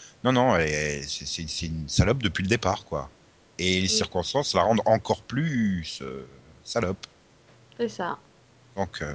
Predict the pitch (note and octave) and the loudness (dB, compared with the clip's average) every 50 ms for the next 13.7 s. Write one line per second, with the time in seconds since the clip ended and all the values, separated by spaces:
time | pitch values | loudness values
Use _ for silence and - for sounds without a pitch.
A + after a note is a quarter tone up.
0 | D2+ G2+ D3 D3+ - - - - - - - - - - - - - - - A3 | -2 2 2 2 2 0 -4 -8 -10 -12 -16 -16 -16 -16 -18 -18 -20 -2 4 8
1 | A3 A3 G#3+ G3+ F#3 D#3+ D3 B2+ - - - - - - - - - - - - | 10 10 12 12 12 10 10 8 6 2 -4 -8 -10 -14 -18 -18 -20 -20 -20 -20
2 | - - - - - - - - - - - - - - - G3 G3+ G3 D#4 E4 | -20 -20 -20 -20 -20 -20 -20 -20 -20 -20 -20 -20 -20 -4 0 2 6 8 10 10
3 | D4+ A#3+ G#3+ A#3 A3 A#3 A3+ B3 B3+ B3 - C#4+ C#4+ C4+ A#3+ A3 G#3+ A3 A#3 - | 10 10 10 8 8 6 6 6 6 6 6 4 4 4 4 2 2 0 -2 2
4 | G#3+ G3+ G3+ G#3 A3 G#3+ - B3 A3+ A3 G#3 G#3 A#3 A#3+ A#3 G#3+ G3 F#3+ - A3 | 4 6 8 10 10 10 10 8 6 4 4 4 4 4 6 6 4 4 4 4
5 | A3 G#3+ - G#3+ E3+ - - F#3 F#3+ F3+ F3 F3 - - - - D3 C#3+ D#3 E3 | 2 4 4 2 2 2 0 2 2 2 2 2 0 -6 -6 -8 -8 -6 -8 -10
6 | E3 - - - - - - - - - - - _ _ - _ _ _ - - | -10 -12 -16 -20 -20 -20 -20 -20 -20 -20 -20 -20 _ _ -20 _ _ _ -20 -20
7 | - _ - - - C#3 C3 A#2 G#2 G2 F#2 F2 - - - - _ - - - | -20 _ -20 -14 -4 2 4 4 6 6 4 4 0 -4 -12 -20 _ -20 -8 -2
8 | F#2+ G#2 G2+ G2+ G2 G2 F#2+ G2 G2 G2 F2+ D#2+ G2+ G#2 F#2+ - A#2 A2+ D3 D3 | 0 2 4 4 4 6 6 6 6 4 4 4 2 2 2 2 4 4 4 6
9 | A2 G#2+ G2 F#2+ F#2 G2+ G2+ - - - - A2+ A2 A#2+ B2+ B2 G#2 F#2+ F#2 F2+ | 6 4 4 4 4 2 2 2 0 0 2 4 4 4 4 6 4 4 4 2
10 | - - G2 F#2+ G2 F#2+ - - - G#2 G2+ A#2+ A2 F#2+ F2 - - F#2 E2+ E2+ | 0 -2 -2 0 0 2 2 0 -2 0 0 2 2 2 2 0 -2 -6 -6 -6
11 | E2 D#2 D2+ E2+ E2 D#2+ F#2+ G#2 C3+ D3 A2 - D#2 - - D#2+ D2 - D2 E2 | -6 -4 -4 -2 -2 0 0 2 2 0 0 0 -2 -4 -4 -8 -10 -10 -6 0
12 | G2 A2+ A#2+ F2+ D#2+ C#2 C#2+ E2 G2+ A#2+ G#2+ - - E2 D2+ D#2 E2+ E2+ - - | 2 2 2 2 -2 -2 0 2 2 4 2 2 -2 -4 -4 -4 -2 -2 0 0
13 | B2+ A#2+ - E2+ D#2+ D2+ E2+ E2 E2+ E2+ - - E2 | -2 -2 -2 -2 -2 0 0 0 0 -2 -4 -8 -12